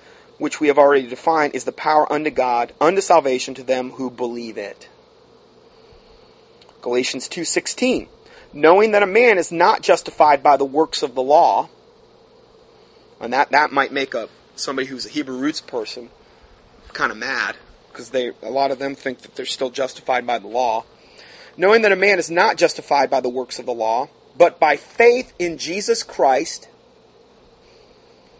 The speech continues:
even we have believed in Jesus Christ, that we might be justified by the faith of Christ." That's how we're justified.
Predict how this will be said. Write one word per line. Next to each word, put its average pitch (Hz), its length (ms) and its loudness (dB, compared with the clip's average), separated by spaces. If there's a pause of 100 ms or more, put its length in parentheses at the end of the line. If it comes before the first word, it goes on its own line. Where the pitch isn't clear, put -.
(160)
even 185 480 2
we 190 140 -4
have 175 300 2
believed 208 640 0
in 156 160 -4
Jesus 135 380 -6
Christ, 117 560 -4 (360)
that 180 260 6
we 190 160 -4
might 180 420 0
be 190 160 -6
justified 151 1000 2 (320)
by 202 400 4 (120)
the 160 140 0
faith 151 540 2
of 139 320 2
Christ." 190 680 -2 (2250)
That's 123 140 -10
how 160 120 0
we're 175 100 0
justified. 147 600 -4